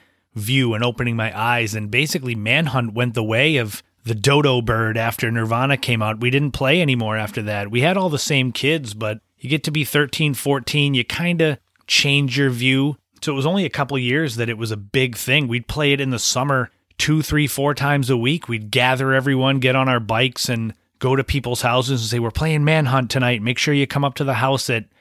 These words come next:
dusk or after dark, eight thirty, nine o'clock."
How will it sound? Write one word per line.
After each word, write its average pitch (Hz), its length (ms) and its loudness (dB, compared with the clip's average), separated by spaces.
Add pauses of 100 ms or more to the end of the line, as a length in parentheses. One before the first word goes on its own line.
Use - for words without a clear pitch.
(140)
dusk - 560 0
or 110 140 -4
after 117 260 0
dark, 104 360 -2
eight 117 200 0
thirty, 123 360 0
nine 113 240 0
o'clock." 104 560 -6